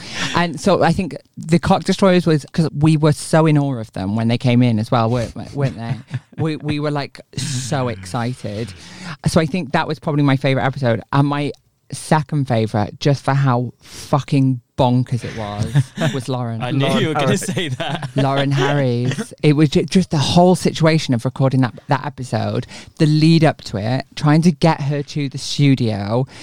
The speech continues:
Speaker 2: speaking to lots of people, pretending to be her manager to try and get here. She had lots of, lots of gay guys around her, all pretending to be her manager.
Speaker 3: Oh, really?
Speaker 2: They were all quoting weird amounts that we were apparently gonna have to pay her. She ended up coming fucking nothing. <laughs>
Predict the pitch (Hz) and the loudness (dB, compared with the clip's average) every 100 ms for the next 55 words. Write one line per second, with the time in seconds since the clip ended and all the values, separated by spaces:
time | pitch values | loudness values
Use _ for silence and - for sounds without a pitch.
0 | - - - 170 - 185 170 156 160 - | -16 -14 2 2 4 4 6 6 6 4
1 | - 143 143 135 123 - - 135 135 135 | -2 0 0 0 0 0 4 4 6 4
2 | 131 131 127 123 123 120 110 - 101 113 | 2 2 4 4 4 2 0 -4 -2 0
3 | 147 - - - - _ - - 143 139 | -2 -4 -14 -18 -20 _ -4 -2 0 0
4 | 135 135 131 127 120 - - 139 147 165 | -2 -2 -4 -4 -4 0 2 2 2 -4
5 | - - 139 _ _ 156 156 - 147 147 | -4 -6 -8 _ _ 4 4 2 0 2
6 | 139 123 123 127 117 113 120 120 - 131 | 2 0 -2 2 4 4 4 2 4 2
7 | 117 - 123 123 123 - 120 117 117 107 | 0 2 6 6 6 2 2 4 4 2
8 | 107 113 110 110 117 117 90 92 - - | 0 2 4 4 2 -2 -6 -10 -14 -14
9 | 123 160 170 175 170 - - 156 - 135 | -8 -6 -4 -4 -4 -2 0 0 0 2
10 | 117 120 131 131 131 131 131 117 - - | 4 6 4 4 2 0 -2 -6 -8 -6
11 | 113 117 120 113 123 127 117 123 120 - | 0 2 2 2 2 0 0 -2 -2 -2
12 | 123 120 101 101 - 123 127 - - 113 | 0 0 0 -2 -2 -2 -2 -2 -2 0
13 | - - - 107 113 123 - 120 135 - | -2 -8 -4 -2 -2 -2 0 0 0 -2